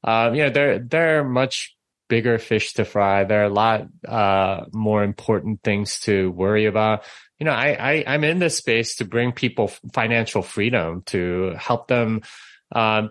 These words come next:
take the burden of the state away from them, uh, in terms of their savings. Um, you know, that,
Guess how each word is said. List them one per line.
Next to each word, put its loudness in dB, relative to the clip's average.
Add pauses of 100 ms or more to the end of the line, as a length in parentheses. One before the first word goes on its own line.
take -4
the 2
burden 0
of 0
the -2
state 0
away 2
from -2
them, -2
uh, -6
in -6
terms -4
of -8
their -2
savings. -2
Um, -4
you 0
know, 2
that, -2